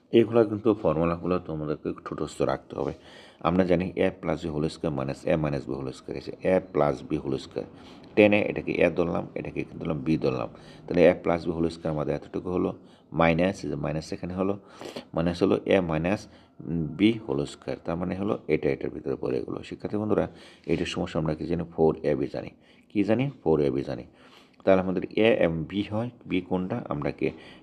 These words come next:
ট্যান, আমরা, এ, যে এটা সমান সমান ফোর এ বি আমরা যেহেতু জানলাম, তাহলে A বলতে আমাদের এখানে বোঝাচ্ছে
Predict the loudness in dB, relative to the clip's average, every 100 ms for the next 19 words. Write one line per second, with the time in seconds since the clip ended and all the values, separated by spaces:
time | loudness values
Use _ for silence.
0 | -2 6 6 4 0 0 0 -4 -18 -4
1 | 0 2 0 -4 -6 -4 0 0 0 -6
2 | -20 -20 -20 -10 -2 0 0 -2 -4 -4
3 | 0 4 4 4 4 4 -2 -4 -4 -6
4 | -4 -4 -4 -4 -4 -2 -2 0 0 0
5 | -2 -4 -2 -4 -2 -2 -4 -4 -6 -4
6 | -4 -4 -6